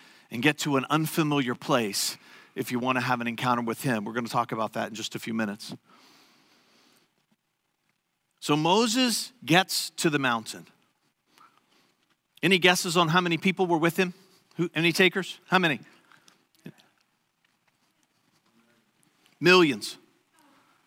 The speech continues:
Millions. The Bible tells us that there were over six hundred thousand men alone over the age of twenty. Most biblical scholars estimate that there were probably somewhere between two and a half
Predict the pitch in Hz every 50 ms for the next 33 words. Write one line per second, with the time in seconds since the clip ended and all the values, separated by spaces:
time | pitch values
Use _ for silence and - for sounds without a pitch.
0 | _ _ _ _ - 147 180 214 214 208 180 139 127 98 - - - - - _
1 | _ _ _ _ _ _ _ _ _ _ _ _ _ _ _ _ _ _ _ _
2 | _ _ _ _ _ _ _ _ _ _ _ _ _ _ _ _ _ _ _ _
3 | _ _ _ _ _ _ _ _ _ _ _ _ _ _ _ _ _ _ _ _
4 | - 139 185 214 254 254 247 - - 220 226 226 208 226 208 - - 180 185 190
5 | 190 180 175 151 139 143 135 - - - - 262 262 - - - - - - 220
6 | 220 220 196 220 220 160 - - - 208 185 185 190 190 185 143 151 147 139 135
7 | 135 - - - - _ - 117 120 139 165 185 208 226 220 214 196 185 185 170
8 | 151 147 143 139 143 - _ - 170 185 180 180 180 170 160 156 151 147 147 -
9 | - - 143 131 120 107 - - - _ _ _ _ _ _ _ _ _ _ _
10 | _ _ _ _ _ _ _ _ _ _ _ _ _ _ _ _ _ - - -
11 | - 285 262 - - 262 262 240 214 202 214 - - - 233 233 240 226 185 190
12 | 208 196 - 233 226 233 226 185 190 180 151 202 196 196 - - 208 214 202 208
13 | 180 - 220 214 214 196 190 175 - 175 170 151 135 - - 240 254 269 262 240
14 | 226 233 240 240 247 247 240 -